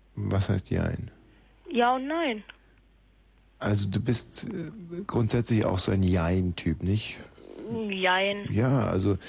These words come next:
Speaker 1: und das habe ich schon rausgehört. Das, da gibt's eine innere Zerrissenheit, die ich deiner Stimme entnehme. Wahrscheinlich bist du. Also ich kann mir sehr, sehr gut vorstellen, dass du homosexuell bist, Robert.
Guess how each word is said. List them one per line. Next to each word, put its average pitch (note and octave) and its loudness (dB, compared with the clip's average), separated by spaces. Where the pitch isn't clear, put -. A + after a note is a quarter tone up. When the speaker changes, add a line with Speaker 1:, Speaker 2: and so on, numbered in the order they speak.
Speaker 1:
und G2 0
das - 0
habe A#2+ 4
ich A#2 4
schon A#2 2
rausgehört. G2+ 2
Das, G2 -2
da G#2+ -2
gibt's - -4
eine G2+ 0
innere A2+ 2
Zerrissenheit, G#2+ 2
die G#2 4
ich - -2
deiner F#2 4
Stimme G#2+ 2
entnehme. F2 2
Wahrscheinlich G#2 2
bist - 0
du. F#2+ 2
Also E2+ 4
ich E2 -2
kann G2+ 0
mir G2+ 4
sehr, G2+ 2
sehr B2+ 2
gut B2+ -2
vorstellen, G#2 0
dass G#2+ 0
du A#2+ 4
homosexuell F#2+ 2
bist, D#2+ -4
Robert. D#2+ 0